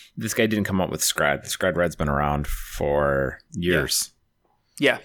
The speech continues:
Speaker 2: I mean, the, I mean, certainly the, the addition of a few key cards from recent sets, um, has made it that much better. And I'm not sure that they always ran Blood Moon main as opposed to side. Um, and they certainly didn't have Chandra Torch of Defiance,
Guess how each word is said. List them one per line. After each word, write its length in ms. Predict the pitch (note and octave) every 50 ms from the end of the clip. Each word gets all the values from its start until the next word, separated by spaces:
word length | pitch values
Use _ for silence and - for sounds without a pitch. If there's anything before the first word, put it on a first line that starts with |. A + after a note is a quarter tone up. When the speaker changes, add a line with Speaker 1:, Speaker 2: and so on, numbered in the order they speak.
| - -
Speaker 2:
I 80 | D3+
mean, 120 | D3+ D3+ D#3
the, 260 | F3+ F#3 D#3 - -
I 60 | F#3
mean, 120 | F3 E3 D#3+
certainly 300 | - G#3+ G#3+ F#3 F3 D#3
the, 420 | D3+ D3 C#3 C#3 C3+ C3 B2+ -
the 140 | - C#3+ C3+
addition 360 | B2+ B2+ D3+ D#3 D3+ - D3
of 120 | C3+ B2+ C3
a 60 | A#2+
few 220 | - - C#3 B2+
key 220 | - - - B2+ A2+
cards 400 | - - C3 B2 A#2+ A#2 A#2 -
from 100 | A#2+ A#2+
recent 300 | A#2 A#2 - - A2 -
sets, 480 | - A#3+ A3 F3 C3+ B2+ - - - - - - - - - - _ _ B2+
um, 260 | C3 B2 B2 B2+ B2 -
has 300 | D3 C#3 C3+ B2+ B2 A#2+
made 180 | C3 B2+ B2 A#2+
it 80 | A#2
that 160 | B2+ B2 A2+
much 180 | A2+ A2+ - -
better. 320 | D3+ D3+ D3 C3 B2 B2
And 180 | - - B2+ B2+
I'm 80 | B2 C#3
not 160 | D3 C#3 -
sure 160 | - D#3 C#3+
that 160 | C3+ C3 B2+ -
they 320 | B2+ B2 B2 A#2+ A#2+ A#2+
always 420 | - - C3+ C3 B2+ B2+ A#2+ -
ran 300 | - A#2+ A#2+ A#2 A#2+ A#2+
Blood 260 | A#2 B2 B2 B2+ B2 B2+
Moon 200 | A#2+ A#2+ A#2 A#2+
main 260 | A#2+ B2 C3 C#3+ D3
as 120 | C3+ A#2+
opposed 320 | B2+ A#2+ - B2+ A#2+ A#2+ -
to 60 | -
side. 460 | - C3+ B2 C#3 E3 F#3+ G3+ G3 - - - - - - - _ -
Um, 160 | B2+ B2+ C3
and 100 | C3 C3
they 60 | B2+
certainly 300 | B2 - G3 G3+ F3+ D#3+
didn't 180 | D3 D3 C#3 B2+
have 200 | C3+ B2+ A#2+ A#2+
Chandra 380 | - - C#3+ C3+ C3+ - B2 -
Torch 240 | - C3+ C3 -
of 60 | B2+ A2
Defiance, 800 | - - - F#3 G3 D#3+ A2+ G2 F#2+ - - - - - _